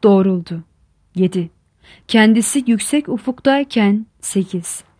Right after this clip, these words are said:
Sonra yaklaştı, sarktı. Dokuz. Muhammed'le arasındaki mesafe iki yay uzunluğu kadar yahut daha az kaldı. On. Kuluna vahyettiğini vahyetti. On bir.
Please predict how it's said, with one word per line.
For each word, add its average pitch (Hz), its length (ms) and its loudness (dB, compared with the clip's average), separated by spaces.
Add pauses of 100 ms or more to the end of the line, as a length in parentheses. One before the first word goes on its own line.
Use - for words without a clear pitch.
(160)
Sonra 240 440 2
yaklaştı, 202 920 0
sarktı. 175 600 -6 (760)
Dokuz. 185 500 -6 (520)
Muhammed'le 302 720 4
arasındaki 277 640 2
mesafe 208 760 0 (260)
iki 247 200 -2
yay 285 300 4
uzunluğu 202 480 2
kadar 202 380 2
yahut 208 640 0
daha 190 220 2
az 175 200 -4
kaldı. 170 520 -8 (440)
On. 175 220 -4 (920)
Kuluna 311 440 6
vahyettiğini 240 760 4
vahyetti. 180 720 -2 (540)
On 185 260 -2
bir. 165 240 -10